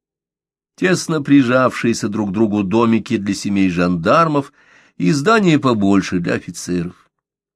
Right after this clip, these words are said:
Дальше вздымаются заснеженные серые горы. А как раз перед казармами, забавные парадоксы случаются в жизни, стоят вполне приличного вида сборные дома,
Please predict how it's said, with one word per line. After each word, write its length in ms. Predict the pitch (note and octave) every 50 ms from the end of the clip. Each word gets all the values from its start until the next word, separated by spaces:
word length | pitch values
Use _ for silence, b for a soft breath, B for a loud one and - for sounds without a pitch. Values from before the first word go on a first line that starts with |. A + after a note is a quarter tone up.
| _ _ _ _ _ _ _ _ _ _ _ _ _ _ _ _ _ _ _ _ _ _ _
Дальше 640 | - F#2 C3 F#3 A3 A#3 A3+ - - - - G#3+
вздымаются 720 | F#3+ F3 E3 - G3 F#3 F#3 F#3 F#3 F#3 F3+ F3 - D3 A#2
заснеженные 760 | F#2+ F#2 F2 - - F#2+ G#2 D3 E3+ C#3 G#2 F#2+ F2 F2 E2
серые 460 | E2 - - G2+ - B2 A#2 G#2 G2
горы. 380 | F#2 G2 F#2+ F2+ E2+ F2 F2+ - _ _ _ _ _ _ _ _ _ _ _ _ _ _ _ _ _ _ _ _ _ _ _ _ _ _ _ _ _ _ _ -
А 120 | E2+ G#2+
как 240 | - - E3+ - -
раз 260 | G#3 B3 C4 - -
перед 320 | - A#3+ A3 A3+ F#3 - -
казармами, 800 | - G3+ F#3+ D#3+ B2 G#2+ G2 F#2 F2 E2+ E2+ F2 E2+ F2+ - _ _ _ _ _ _ _ _ _ _ _ -
забавные 880 | F2 E2 F2 F2+ E2+ D2+ D#2 B2 F3+ G#3 A3+ G#3+ F3+ A#2+ G#2 F#2+ F#2
парадоксы 680 | F2 - F2+ F2 F2 E2+ D#2+ E2 E3+ G#3 G#3 - - A3
случаются 600 | F#3+ - A3+ G#3 - - G#3+ G#3 G3+ G3 - -
в 40 | E3
жизни, 440 | D3+ C#3+ C3+ A#2+ G#2 F#2 F#2+ F#2 - _ _ _ _ _ _ _ _ _ _ _ _
стоят 600 | - - - - - - A2+ B2 F#3 B3 C4+ C4
вполне 440 | - - - B2+ A#2+ C3 F3+ A3+ -
приличного 600 | - C#3+ C#3+ F3 G#3 F#3+ - - B2+ G#2+ G2+ G2+
вида 300 | B2+ F#3 A#3 F#3+ C3+ G#2+
сборные 560 | F2+ F2+ F#2+ D#3+ G#3+ G3+ D3 G#2+ G2 F#2 F#2
дома, 440 | F2 E2+ F#2 F#2 A#2+ F#3+ A#3+ A3